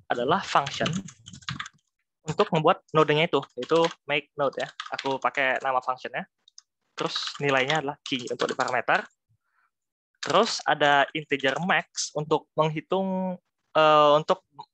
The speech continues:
mencari yang mana sih angka yang lebih maksimum gitu dari dua angka, yaitu A sama B gitu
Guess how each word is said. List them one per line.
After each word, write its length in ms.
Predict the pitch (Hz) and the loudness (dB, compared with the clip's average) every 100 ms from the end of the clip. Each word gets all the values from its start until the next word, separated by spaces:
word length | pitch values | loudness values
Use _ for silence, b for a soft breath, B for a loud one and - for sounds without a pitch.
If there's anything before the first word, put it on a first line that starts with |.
| _ | _
mencari 480 | - 160 170 - - | -6 0 0 0 -4
yang 160 | 143 143 | 0 2
mana 160 | 185 | 2
sih 240 | 185 185 196 | 0 -4 -4
angka 240 | 156 151 | -2 -2
yang 160 | 151 143 | -2 -2
lebih 240 | 139 135 135 | -4 -4 -4
maksimum 320 | - 139 156 135 | -6 -4 -6 -6
gitu 160 | 127 127 _ _ | -10 -10 _ _
dari 320 | 135 139 202 226 - - - - | -2 -2 -2 -8 -14 -16 -8 2
dua 160 | 160 170 | 4 4
angka, 240 | 175 180 - - | 2 0 -2 -10
yaitu 240 | 113 135 147 - _ - - | -8 -6 -8 -8 _ -18 0
A 160 | 139 | 0
sama 240 | 147 147 143 | 2 2 2
B 320 | 165 147 | 2 0
gitu 80 | - | -4